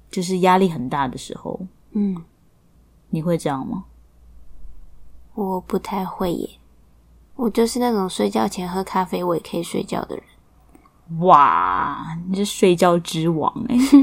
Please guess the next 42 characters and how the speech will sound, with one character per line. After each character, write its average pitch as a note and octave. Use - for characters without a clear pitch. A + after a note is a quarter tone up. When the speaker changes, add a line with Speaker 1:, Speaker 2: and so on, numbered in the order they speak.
Speaker 1:
<laughs> -
好 -
啦， -
那 A3+
再 G#3
来 E3
介 F3
绍 E3+
一 D#3+
个 C#3+
比 C3+
较 D3+
开 E3
心 E3
的 D3
词 -
好 -
了， -
就 E3
是 D#3
自 G3
然 B2+
醒。 C3
Speaker 2:
自 D4
然 G#3+
醒 F#3+
的 F3
意 A#3
思 F#3
就 F#3+
是 -
不 G3+
用 A3+
靠 A3
闹 G#3
钟 F#3
或 G3
是 F#3+
别 F3
人 E3+
叫 -
你， -